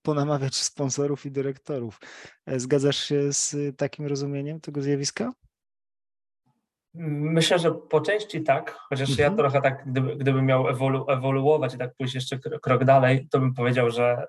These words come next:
Speaker 2: dla mnie jak gdyby ta, ta organizacja będzie dojrzała, w której, e,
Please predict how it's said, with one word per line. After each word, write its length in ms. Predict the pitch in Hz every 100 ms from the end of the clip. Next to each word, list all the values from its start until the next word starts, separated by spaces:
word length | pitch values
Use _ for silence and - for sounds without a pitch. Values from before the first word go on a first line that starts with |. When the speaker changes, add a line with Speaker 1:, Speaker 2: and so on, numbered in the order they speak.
| -
Speaker 2:
dla 260 | 127 131 127
mnie 120 | 131
jak 100 | 120
gdyby 240 | 117 117
ta, 260 | - 127 127
ta 160 | 131
organizacja 500 | 131 127 120 120 -
będzie 200 | 131 117
dojrzała, 440 | 113 117 127 127 120
w 120 | -
której, 320 | 120 120 123 - - - _ _ 131
e, 360 | 117 113 -